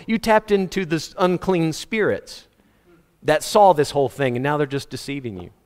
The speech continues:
See? So that's not something stable you want to base your life on.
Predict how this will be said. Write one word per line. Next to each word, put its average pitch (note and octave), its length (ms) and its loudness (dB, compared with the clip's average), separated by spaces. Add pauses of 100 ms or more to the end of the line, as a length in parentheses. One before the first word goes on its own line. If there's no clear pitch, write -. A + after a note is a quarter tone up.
(600)
See? B2+ 160 -10 (160)
So A#3+ 100 -2
that's A3+ 220 4
not F3+ 140 4
something B2 320 -4
stable A#2+ 420 -2
you A2 120 -6
want G#2+ 120 -8
to G2+ 40 -10
base G2+ 260 -6
your G#2 120 -8
life G#2 240 -8
on. G#2+ 100 -6